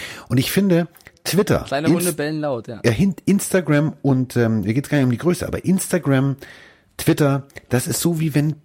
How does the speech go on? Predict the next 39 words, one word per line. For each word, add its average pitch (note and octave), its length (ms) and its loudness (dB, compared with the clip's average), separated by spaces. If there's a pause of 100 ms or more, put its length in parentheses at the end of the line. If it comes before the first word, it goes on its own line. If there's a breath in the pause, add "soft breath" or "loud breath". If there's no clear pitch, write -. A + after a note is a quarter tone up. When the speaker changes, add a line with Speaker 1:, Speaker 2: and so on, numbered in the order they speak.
(560)
Speaker 1:
der A2 120 4
Hund E3+ 160 2
hinterm D3+ 220 0
Gartenzaun. - 500 -4
Da - 100 0
wird C#3 100 2
immer F3+ 160 2
gebellt, D#3 400 2
da F#2 40 -2
bist - 200 -6
du - 40 -4
immer F#3 200 2
laut. C3 300 0 (340 loud breath)
Aber B2 140 2
sobald C3+ 420 2
du G3 40 0
dann D#3 200 2
irgendwie B2+ 260 0
mal A#2+ 140 0
die G2+ 100 -2
direkte A#2 320 -2
Konfrontation G#2+ 720 0
hast, B2 180 0 (200 loud breath)
hast - 200 -4
du B2+ 60 2
ein A2+ 60 0
Problem. C#3 320 0
Da D2 200 -6
werden G2 200 2
die G#2 40 0
Leute G#2+ 240 0
still. - 300 0 (240 loud breath)
Und - 100 -4
genauso, C3+ 380 2
ge-, A2+ 100 -4
mir C3+ 120 2
geht D3+ 180 0
diese C3+ 200 2
ganze C3 300 2